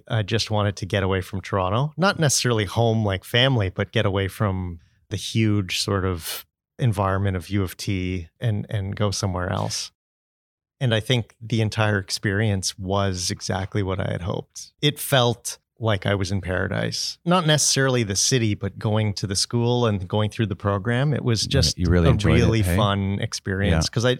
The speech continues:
Speaker 1: I don't think I really enjoyed my time at U of T in that same way.
Speaker 2: Oh, is that
Speaker 1: It was
Speaker 2: right?
Speaker 1: very different in terms of the experience. You know, this was a place where you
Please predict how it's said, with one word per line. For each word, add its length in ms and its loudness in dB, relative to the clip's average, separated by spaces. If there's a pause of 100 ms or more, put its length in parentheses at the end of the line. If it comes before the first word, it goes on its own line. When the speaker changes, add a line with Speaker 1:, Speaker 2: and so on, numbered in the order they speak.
Speaker 1:
I 60 -2
don't 180 0
think 200 0
I 80 4
really 320 0
enjoyed 400 0
my 340 0 (680)
time 280 -2
at 120 -2
U 140 -2
of 140 -6
T 220 -2
in 100 -2
that 200 -4
same 300 -2
way. 120 -2
Speaker 2:
Oh, 120 4
is 100 0
that 120 -4
Speaker 1:
It 40 2
was 100 4
Speaker 2:
right? 60 2
Speaker 1:
very 220 4
different 480 -2
in 180 -4
terms 300 -4
of 60 -4
the 120 -4
experience. 760 -6 (160)
You 100 -2
know, 220 -4
this 180 -4
was 140 -4
a 40 -4
place 360 -8
where 140 -4
you 180 -10